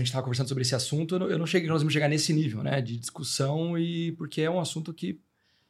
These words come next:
corrobora com tudo que a gente tava falando anteriormente, em outros podcasts, aqui dentro antes, que,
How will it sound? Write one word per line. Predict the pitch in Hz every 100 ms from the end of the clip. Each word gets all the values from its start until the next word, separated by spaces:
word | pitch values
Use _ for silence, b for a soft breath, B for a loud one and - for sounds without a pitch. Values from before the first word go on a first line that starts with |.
| _ _ _ -
corrobora | 151 151 160 180
com | 202
tudo | 185
que | 214
a |
gente |
tava | 214 202
falando | 233
anteriormente, | 202 214 202 147 170 - 131
em | 120 131 135
outros | 175 175
podcasts, | 131 - 156 147 - 117
aqui | 117 - 175
dentro | 143 143 131
antes, | 143 165 -
que, | 180